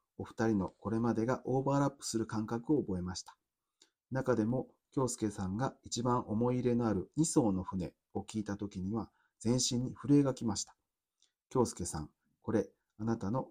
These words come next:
健太郎さんに対する壮大な愛の告白の歌ですね。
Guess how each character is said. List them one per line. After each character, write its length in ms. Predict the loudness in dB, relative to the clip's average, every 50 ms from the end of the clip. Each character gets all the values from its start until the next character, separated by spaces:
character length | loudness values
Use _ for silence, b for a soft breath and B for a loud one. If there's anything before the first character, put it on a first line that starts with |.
| -10
健 160 | -6 -4 -4 -4
太 180 | -2 -2 0
郎 140 | 0 0 -2
さ 140 | -2 -2 -2
ん 60 | -2
に 60 | -2
対 200 | -2 -4 -2 -2
す 140 | 2 4 4
る 120 | 4 4 0
壮 280 | -2 -4 0 0 0 0
大 200 | 0 0 0 4
な 180 | 4 4 2 2 -6
愛 160 | -4 -2 -2
の 140 | -2 -4 -6
告 300 | -10 -16 -20 _ -6 -6
白 180 | -6 -2 0 2
の 120 | 2 2
歌 180 | 2 2 0 -2
で 100 | -2 -6
す 160 | -8 -10 -12
ね。 80 | -20